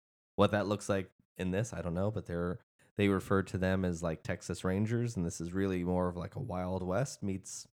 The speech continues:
like, the Knights, and which just sounds really, really awesome. It was really great in some of the, uh,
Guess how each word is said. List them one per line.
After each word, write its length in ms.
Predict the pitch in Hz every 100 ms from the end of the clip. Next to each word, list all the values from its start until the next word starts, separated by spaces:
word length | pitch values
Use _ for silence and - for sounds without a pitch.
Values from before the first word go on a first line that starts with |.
| _ _ _ _
like, 160 | 90 - _
the 100 | 90
Knights, 500 | 87 104 170 - - _ _ _ _ _
and 440 | 95 95 92 92 90 _
which 240 | 80 - -
just 160 | - -
sounds 340 | 82 80 80
really, 480 | 85 80 71 67 55 _ _ _ -
really 240 | 90 92 80
awesome. 460 | 87 120 170 196 - - _ _ _ _ _
It 120 | 123 120
was 200 | 117 110
really 200 | 117 117
great 300 | 117 110 113
in 100 | 101
some 260 | - 104
of 100 | 101
the, 240 | 95 95 98
uh, 340 | 92 90 90